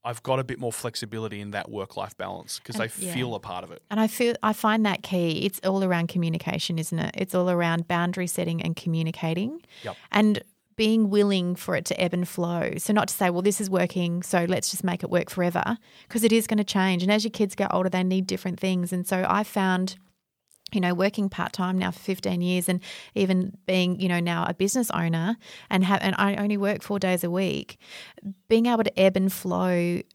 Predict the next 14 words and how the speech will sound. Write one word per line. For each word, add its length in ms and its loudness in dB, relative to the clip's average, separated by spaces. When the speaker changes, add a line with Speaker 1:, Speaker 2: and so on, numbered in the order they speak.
Speaker 2:
and 120 6
see 300 4
the 80 4
need 400 2
and 140 2
then 160 2
meet 280 2
it, 380 -2
I 80 2
think 420 0
it 140 -6
changes 440 2
constantly. 840 -2
And 300 4